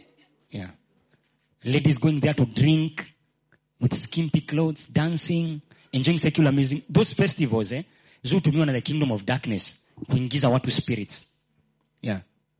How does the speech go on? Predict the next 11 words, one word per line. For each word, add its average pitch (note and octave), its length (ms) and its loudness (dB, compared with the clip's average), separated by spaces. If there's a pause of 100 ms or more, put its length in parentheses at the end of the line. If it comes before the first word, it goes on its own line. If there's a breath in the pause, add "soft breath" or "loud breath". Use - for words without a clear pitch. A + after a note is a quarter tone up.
(400)
Watu E3 200 2
wengi A3 140 2
wakitoka F3 280 0
kwa D3 120 -2
hiyo D3+ 100 4
festival, A#2 440 -2
they C3+ 120 4
go - 160 2
to B2+ 100 4
fornicate. G#2+ 520 -4 (760)
Yeah. F#2 160 -16